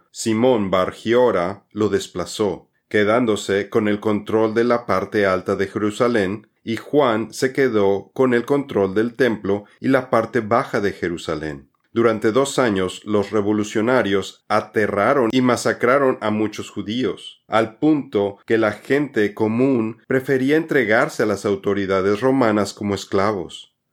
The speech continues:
En el año setenta después de Cristo, durante las festividades de Pascua, las legiones romanas sitiaron la ciudad por cuatro meses,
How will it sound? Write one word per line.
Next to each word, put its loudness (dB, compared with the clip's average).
En 0
el 4
año 4
setenta -2
después -4
de -4
Cristo, -6
durante 0
las -2
festividades 0
de -2
Pascua, -4
las 2
legiones 0
romanas 2
sitiaron 0
la 0
ciudad 0
por -2
cuatro -2
meses, -2